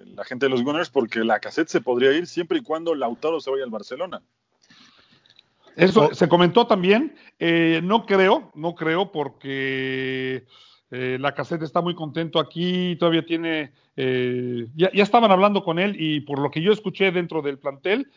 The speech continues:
Speaker 2: dentro del predio, era que se quedaba, que era muy difícil que se pudiera ir. El que tenía más, eh, rumores de que podía salir era Aubameyang y a final de cuentas creo que también se queda, ¿eh?
Speaker 3: Oye, y, y, y ahí en el tema de David Luiz, eh,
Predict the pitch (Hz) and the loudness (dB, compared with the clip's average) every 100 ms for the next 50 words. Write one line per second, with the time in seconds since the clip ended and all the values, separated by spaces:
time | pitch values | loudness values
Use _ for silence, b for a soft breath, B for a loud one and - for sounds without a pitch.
0 | b 143 135 139 139 135 135 135 135 127 | b -8 -4 2 4 4 2 0 -4 -2
1 | 170 185 202 285 B B - 165 160 - | 0 2 0 -2 B B 0 4 4 2
2 | 143 135 - - 143 143 135 170 165 160 | -4 -4 -8 -8 -4 -4 -2 -4 -4 -6
3 | 151 165 160 147 131 - 139 139 143 147 | -8 -8 -8 -8 -10 -6 -2 0 0 0
4 | B B 175 165 147 143 156 214 226 214 | B B 4 4 2 -2 0 0 0 0
5 | 214 - - _ _ - 151 139 139 - | -4 -6 -14 _ _ -8 -4 -4 -4 -10
6 | - - - - 139 156 180 202 190 143 | -20 -20 -18 -8 -2 2 4 6 4 0
7 | 143 135 147 170 151 190 180 151 139 160 | -8 -8 -8 -8 -6 -2 2 2 2 0
8 | 147 127 113 _ _ - 135 135 160 175 | 0 -6 -8 _ _ -8 -6 -4 -4 -4
9 | 170 180 170 - 156 156 135 135 131 107 | -4 -6 -8 -8 -6 -6 -6 -6 -8 -6
10 | 104 101 160 _ _ _ _ b b b | -6 -6 -10 _ _ _ _ b b b
11 | - 143 143 151 151 135 156 135 135 143 | -2 2 2 2 0 -4 -2 0 0 0
12 | 135 135 139 151 190 196 160 156 135 123 | 4 6 6 4 0 -4 -4 0 0 2
13 | 143 165 147 120 113 143 123 127 143 139 | 2 6 4 4 2 0 2 0 0 -2
14 | 147 131 127 127 127 | -4 -2 -2 -2 -4